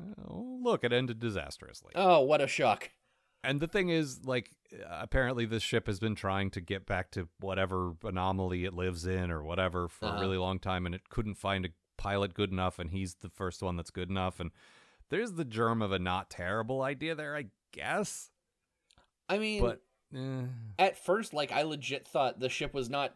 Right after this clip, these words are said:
Speaker 2: like, possessed, like, it wasn't an A I. I legit thought the ship was possessed by, like, like, it was an alien that, like, lived in technology or something, which I thought was a cool concept.
Speaker 1: I thought that's kinda what it was.
Speaker 2: Yeah? Okay.
Speaker 1: I don't know. I didn't, I wasn't super clear on it,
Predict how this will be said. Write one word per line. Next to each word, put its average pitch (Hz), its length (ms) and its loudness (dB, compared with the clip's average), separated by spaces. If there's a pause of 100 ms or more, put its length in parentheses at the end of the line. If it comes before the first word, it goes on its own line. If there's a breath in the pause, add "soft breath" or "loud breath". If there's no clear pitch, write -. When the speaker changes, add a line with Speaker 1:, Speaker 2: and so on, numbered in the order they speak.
Speaker 2:
like, 120 280 -4
possessed, 123 420 -4
like, 127 180 -2
it 131 80 -6
wasn't 160 220 -2
an 139 100 -2
A 131 160 4
I. 120 280 6
I - 20 6
legit 131 460 0
thought 131 260 0
the 120 80 -2
ship 131 220 -8
was 123 120 -6
possessed 110 560 -6
by, 98 360 0 (100)
like, 95 360 -8 (580)
like, 143 140 4
it 147 60 -6
was 151 100 -4
an 135 80 -8
alien 127 480 0
that, 113 140 -4
like, 120 200 -2
lived 117 240 -2
in 113 120 -6
technology 98 560 -6
or 71 80 -14
something, - 240 -16
which 82 120 -10
I 127 60 0
thought 113 160 -2
was 107 80 -10
a 101 60 -10
cool 101 320 -8
concept. - 640 -12
Speaker 1:
I 131 80 -2
thought 190 300 0
that's 180 180 0
kinda 156 400 -2
what 147 160 0
it 107 80 -2
was. 101 500 -8 (140)
Speaker 2:
Yeah? 143 240 2 (160)
Okay. 110 260 -4 (220)
Speaker 1:
I 107 260 4
don't 117 180 4
know. 92 200 -2 (160)
I 92 140 -2
didn't, 110 400 -2
I 104 80 -2
wasn't 117 360 0
super - 280 -4
clear 131 280 2
on 67 180 -6
it, 65 100 -14